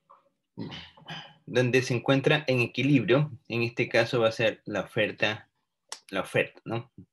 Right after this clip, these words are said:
Eh, va a ser el equivalente a la oferta. Aquí se va a analizar,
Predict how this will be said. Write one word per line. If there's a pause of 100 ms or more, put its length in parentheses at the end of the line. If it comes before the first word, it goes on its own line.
(140)
Eh,
va
a
ser
el
equivalente
a
la
oferta. (1120)
Aquí
se
va
a
analizar,